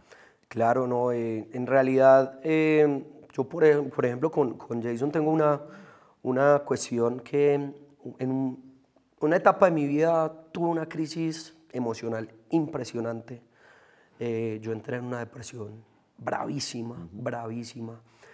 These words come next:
Speaker 1: Entonces yo era encerrado en la casa, en mi cuarto. Yo no,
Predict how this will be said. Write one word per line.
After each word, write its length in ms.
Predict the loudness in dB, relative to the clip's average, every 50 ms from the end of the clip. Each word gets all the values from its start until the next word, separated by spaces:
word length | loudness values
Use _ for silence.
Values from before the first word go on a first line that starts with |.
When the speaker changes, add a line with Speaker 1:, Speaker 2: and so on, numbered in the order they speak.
| -20 _ _
Speaker 1:
Entonces 380 | -18 -12 -8 -8 -6 -6 -6 -2
yo 120 | -2 0
era 100 | 0 0
encerrado 680 | -2 -2 -6 -8 -6 -2 0 0 2 2 0 -2 -6 -10 -16 -20 _ _ _ _
en 260 | -6 -6 -4 -4 -6
la 140 | -6 -8 -6
casa, 460 | -2 0 2 2 0 -2 -6 -10 -10 -16 -20 _ _ _ _ _ _ _ _ _ _ -10
en 180 | -8 -6 -6
mi 100 | -6 -8
cuarto. 460 | -8 -8 -6 -6 -6 -8 -12 -18 -20 -20 _ _ _ _ _ _ _ _ _ _ _ _
Yo 280 | -10 -8 -6 -6 -6 -6
no, 360 | -8 -8 -8 -10 -10 -12